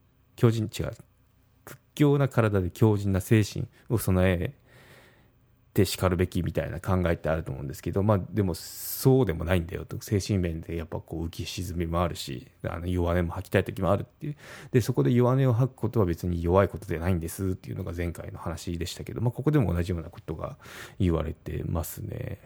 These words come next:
うん、なので、まあ、これからどんどん、まあ、今こうやって取り上げられてるように、その、語りやすい社会にはなっていくんだろうなと思いますね。うん。で、エスエヌエスの話に戻る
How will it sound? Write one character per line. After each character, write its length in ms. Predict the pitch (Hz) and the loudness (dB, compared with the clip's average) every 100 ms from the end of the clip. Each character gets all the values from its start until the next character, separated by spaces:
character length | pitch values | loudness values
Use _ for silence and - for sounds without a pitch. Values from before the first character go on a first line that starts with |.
| - | -8
う 40 | |
ん、 340 | 90 87 87 107 | -6 -6 -2 0
な 120 | 120 | 2
の 80 | 123 | 2
で、 100 | 101 | 4
ま 240 | 123 123 | 4 4
あ、 40 | 104 | 2
こ 280 | - - 131 | -2 0 2
れ 80 | |
か 140 | 143 151 | 4 2
ら 100 | 151 | 2
ど 160 | 151 | 2
ん 80 | 151 | 2
ど 100 | 135 | 0
ん、 280 | 82 127 139 | -2 -4 -2
ま 100 | 135 | -2
あ、 40 | 113 98 | -2 -2
今 260 | 117 104 | 0 0
こ 160 | - 101 | 2 2
う 40 | |
や 20 | |
っ 40 | 90 | 0
て 180 | - 95 | -2 -2
取 180 | 95 | 2
り 60 | 92 | 2
上 60 | 90 | 4
げ 80 | 92 | 4
ら 60 | |
れ 80 | 90 | 2
て 120 | - | -2
る 260 | 85 90 101 | -6 -4 0
よ 180 | 104 95 | 2 2
う 40 | |
に、 340 | 85 82 - - - - - - - _ _ _ | 0 -6 -8 -12 -20 -20 -20 -20 -20 _ _ _
そ 140 | - | 0
の、 800 | 82 82 - - - 143 - - - | 2 0 -2 -4 -6 -8 -10 -14 -10
語 280 | - - 135 | -4 2 4
り 120 | 135 | 4
や 140 | 135 117 | 2 2
す 180 | - 135 | 2 2
い 300 | 110 76 - _ - | 2 -2 -8 _ -6
社 200 | - 123 | 0 2
会 260 | 107 90 | 4 2
に 120 | 85 85 | 2 0
は 60 | |
な 100 | 92 | 2
っ 100 | 104 | 2
て 80 | 82 | -2
い 80 | 87 | -2
く 120 | 107 | 0
ん 80 | 87 | 0
だ 100 | 82 | -2
ろ 100 | 85 | 0
う 40 | |
な 240 | 90 101 95 | 4 4 2
と 100 | 82 | -4
思 160 | 82 | -6
い 60 | 82 | -8
ま 120 | 87 | -10
す 140 | - - | -10 -10
ね。 400 | - - - 104 - | -10 -8 -10 -10 -4
う 40 | |
ん。 480 | 90 85 82 73 62 - - - _ _ | 0 0 -2 -6 -10 -16 -20 -20 _ _
で、 480 | 120 117 117 120 110 | 2 4 4 2 2
エ 60 | 107 | 0
ス 160 | - | 2
エ 60 | 120 | 2
ヌ 120 | 127 | 4
エ 80 | 127 | 2
ス 140 | - | 0
の 80 | 90 | -2
話 400 | - 90 - 98 | 0 -2 -2 -2
に 140 | 92 | -2
戻 360 | 85 90 92 104 | 0 0 2 2
る 140 | 85 | 0